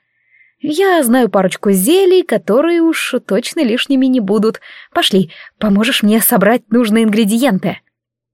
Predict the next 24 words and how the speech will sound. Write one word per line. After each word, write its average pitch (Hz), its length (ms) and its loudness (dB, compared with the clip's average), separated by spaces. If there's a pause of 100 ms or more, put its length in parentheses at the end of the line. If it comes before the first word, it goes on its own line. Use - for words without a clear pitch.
(800)
И 320 120 -2
мы 294 120 2
снова 240 440 0
отправились 196 580 0
в 190 40 -2
учебное 185 460 0
хранилище, 180 760 0 (300)
царство 170 500 -4
скляночек 262 680 -6
и - 20 -8
баночек 240 560 -4 (260)
с - 140 -6
самым 240 360 0
разным 240 520 2
наполнением. 180 1000 -2 (960)
«А 269 60 0
ещё 254 280 2
говорят, 240 400 2 (200)
что - 220 -4
он 202 120 2
невероятно 196 540 -2
красив», 330 580 -4 (280)
сказала 170 360 0
Бригетта, 175 580 -2